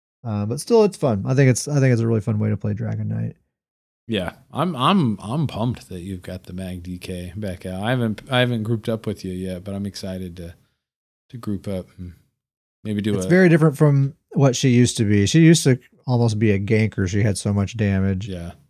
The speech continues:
Speaker 1: Uh, back during the proc meta, but it's a d-, very different kind of Misato these days, but I like it. It's
Speaker 2: Yeah,
Speaker 1: fun.
Speaker 2: I'm telling people, you gotta get that, uh, support brawler build. It's,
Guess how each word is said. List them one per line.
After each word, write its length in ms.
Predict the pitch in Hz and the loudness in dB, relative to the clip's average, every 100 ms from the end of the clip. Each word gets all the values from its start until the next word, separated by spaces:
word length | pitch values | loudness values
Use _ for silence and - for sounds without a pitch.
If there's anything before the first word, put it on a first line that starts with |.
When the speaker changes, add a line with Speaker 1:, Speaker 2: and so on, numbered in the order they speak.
| _ _ | _ _
Speaker 1:
Uh, 320 | 123 107 101 | -6 -4 -2
back 220 | 98 110 117 | -2 -4 -2
during 180 | 113 | -2
the 80 | 104 | -4
proc 280 | 98 120 113 | 0 0 0
meta, 460 | 113 104 98 98 98 | 0 0 0 0 0
but 160 | 104 104 | 0 0
it's 180 | 151 | -2
a 100 | 175 | 0
d-, 120 | 156 123 | 0 0
very 260 | 139 147 | 2 4
different 300 | 131 131 120 | 4 0 0
kind 180 | 139 123 | 2 2
of 80 | 113 | 2
Misato 580 | 110 - 120 107 113 101 | 0 2 2 2 2 2
these 220 | 107 107 | 0 0
days, 240 | 104 104 | 0 0
but 120 | 107 | 0
I 80 | 120 | 0
like 320 | 156 143 160 | 2 0 0
it. 160 | 151 - | -2 -6
It's 220 | - 120 - | -8 -10 -8
Speaker 2:
Yeah, 100 | 131 | -6
Speaker 1:
fun. 160 | 135 | -2
Speaker 2:
I'm 120 | 127 139 | -2 0
telling 320 | 147 185 240 | 0 0 2
people, 280 | 143 - 101 | 0 -2 -4
you 140 | 101 | -4
gotta 300 | 101 110 185 | -4 -2 -2
get 260 | 165 139 143 | -2 -2 -2
that, 380 | 135 135 139 | -2 -2 -4
uh, 260 | 135 131 131 | -4 -2 -2
support 560 | 127 147 139 123 135 151 | -4 -6 -4 -4 -4 -2
brawler 400 | 135 131 185 143 | -2 0 -2 -4
build. 320 | 98 78 78 | -6 -12 -14
It's, 400 | 90 92 - | -16 -18 -20